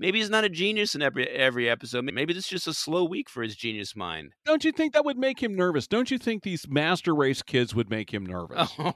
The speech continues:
Speaker 1: right, right.
Speaker 2: Because his whole thing is that he's the s-, he's a special little fella.
Speaker 1: Y-, yes.
Speaker 2: He's a genius. The Traveler comes in. He goes, "He's like your Mozart." Right? But what if all of a sudden there's, like, a planet full of little Mozarts? Here they are. They're
Speaker 1: Right.
Speaker 2: twelve years old.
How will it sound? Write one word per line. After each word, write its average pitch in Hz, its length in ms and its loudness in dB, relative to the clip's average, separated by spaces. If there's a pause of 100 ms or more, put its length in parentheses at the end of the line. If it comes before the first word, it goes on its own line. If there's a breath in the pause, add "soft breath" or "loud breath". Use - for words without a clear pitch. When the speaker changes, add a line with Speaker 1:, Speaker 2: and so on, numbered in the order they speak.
Speaker 1:
right, 131 300 6
right. 127 220 6
Speaker 2:
Because 190 220 10
his 285 200 6
whole 330 180 10 (220)
thing 220 300 0
is 170 160 6
that 156 180 4
he's 185 300 -2
the 147 100 -2
s-, - 280 -4
he's 151 180 0
a 131 60 -4
special 226 420 2
little 196 180 0
fella. 107 480 2 (240)
Speaker 1:
Y-, - 100 -12 (180)
yes. 92 320 -6
Speaker 2:
He's 156 200 2
a 233 60 2
genius. 139 500 4
The 147 140 -14
Traveler 214 480 6
comes 151 340 2
in. 120 120 4
He 147 80 0
goes, 151 140 -2 (300 soft breath)
"He's 214 260 -2
like 190 300 0
your 165 360 2 (440)
Mozart." 185 960 2 (360 soft breath)
Right? 147 280 10
But 240 180 10
what 254 200 12
if 285 140 10
all 240 200 8
of 208 80 6
a 185 60 6
sudden 202 360 2
there's, 160 240 4
like, 160 160 2
a 143 80 2
planet 190 580 2
full 175 240 4
of 160 80 6
little 160 200 2
Mozarts? 147 600 4 (300 soft breath)
Here 269 160 8
they 294 140 6
are. 254 180 8
They're 123 120 6
Speaker 1:
Right. - 60 -2
Speaker 2:
twelve 254 300 10
years 277 220 4
old. 226 400 12